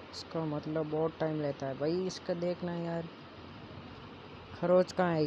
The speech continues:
कहीं पे भी नहीं है, तो फिर healing क्यों ले रहे हैं भाई? जब तक ये पूरा होता है तब तक आप wait करो। और गेम प्ले series को आगे बढ़ाने के लिए मैं, चलो छोड़ो यार, ये complete हो गया।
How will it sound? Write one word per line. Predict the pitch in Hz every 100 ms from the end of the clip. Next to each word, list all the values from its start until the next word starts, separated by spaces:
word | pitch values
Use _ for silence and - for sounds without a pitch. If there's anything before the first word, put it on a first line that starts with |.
| -
कहीं | 160 170
पे | 175
भी | 170 170
नहीं | 170 170 -
है, | 165 160 - - -
तो | - 170
फिर | 196 170
healing | 151 160 175 170
क्यों | 165
ले | 143 139
रहे | 135
हैं | 135 143 - - - - - - - - - - - - - - -
भाई? | 156 160 165 160
जब | 156 160 -
तक | 170
ये | 165
पूरा | 160 160 156
होता | 147 151
है |
तब | 147 143 -
तक | 143 143
आप | 143 - - - - - - - - - - - -
wait | 156 156 -
करो। | 151 156 - - - - - - 151
और | 147 143 - - -
गेम | 156 156
प्ले | 156 156
series | - 151 156 -
को | 156
आगे | 139 143 147
बढ़ाने | 147 147 147 147 143
के | 143
लिए | 143
मैं, | 143 139 143 143 - - - - - - - - - - - - - -
चलो | - 190
छोड़ो | 160 156 156
यार, | 139 135
ये | 151 165
complete | 180 175 185 165
हो | 147
गया। | 151